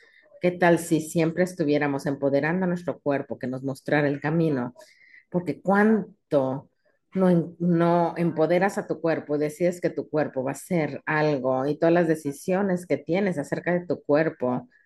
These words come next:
es mucho. Lo quieres destruir, es crear, acertado, equivocado, bueno, malo, podipocto, los nueve cortos, chicos, pobans y más allá.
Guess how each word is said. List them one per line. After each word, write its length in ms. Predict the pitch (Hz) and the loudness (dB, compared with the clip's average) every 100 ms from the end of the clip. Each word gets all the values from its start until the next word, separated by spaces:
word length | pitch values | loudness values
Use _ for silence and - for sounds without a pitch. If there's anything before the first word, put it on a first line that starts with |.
| _ _ _ _ | _ _ _ _
es 200 | 143 165 | -4 -2
mucho. 540 | 160 165 165 - 139 135 | 0 0 0 -2 0 2
Lo 360 | 165 156 143 - | 4 2 0 0
quieres 280 | 170 160 | 2 2
destruir, 340 | 156 156 160 143 | 0 -2 -2 -2
es 160 | 139 | -2
crear, 360 | - 143 139 151 | -4 -2 -2 -2
acertado, 400 | 170 - - 151 | -4 -6 -4 -4
equivocado, 500 | 151 143 139 156 160 | -2 -2 0 0 0
bueno, 180 | 170 156 | 0 -2
malo, 260 | 156 151 147 | -2 -2 -2
podipocto, 560 | 151 151 160 156 - 156 | 0 0 -2 -4 -2 -2
los 140 | 156 | -2
nueve 220 | 151 160 | -2 -4
cortos, 320 | 156 151 165 - | -4 -6 -8 -10
chicos, 360 | 160 160 156 | -2 0 0
pobans 380 | 165 147 147 143 | 2 4 2 0
y 40 | 139 | -4
más 200 | 143 147 | -2 -2
allá. 320 | 147 135 | 0 0